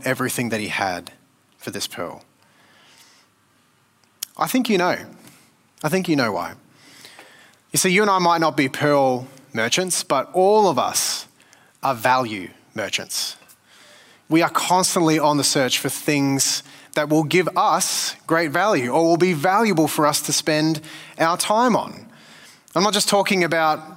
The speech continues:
you know, buying gems or cars or houses or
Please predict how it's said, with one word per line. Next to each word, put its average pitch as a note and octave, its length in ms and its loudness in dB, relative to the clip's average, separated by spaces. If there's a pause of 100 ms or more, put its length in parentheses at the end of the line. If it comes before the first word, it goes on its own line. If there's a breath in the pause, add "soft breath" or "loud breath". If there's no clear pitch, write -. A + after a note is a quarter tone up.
(140)
you E3 120 2
know, E3+ 140 0
buying D#3 680 2
gems E3+ 380 2
or C3 120 0
cars F#3 440 2
or C3 100 2
houses F3+ 600 2
or B2 240 2